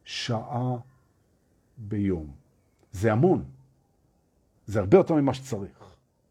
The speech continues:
שעה ביום. תכנן את עתידך, תחשוב על עתידך,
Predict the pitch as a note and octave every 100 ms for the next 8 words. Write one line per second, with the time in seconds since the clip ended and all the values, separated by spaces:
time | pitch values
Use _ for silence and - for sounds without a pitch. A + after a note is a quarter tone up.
0 | _ - C#4 C4+ A#3 A#3+ G#3+ _ _ _
1 | _ - - G3 A3 G3+ - B2+ B2 -
2 | E3 D#3+ D#3 - - - F3 F3+ D#3+ C3
3 | A#2 -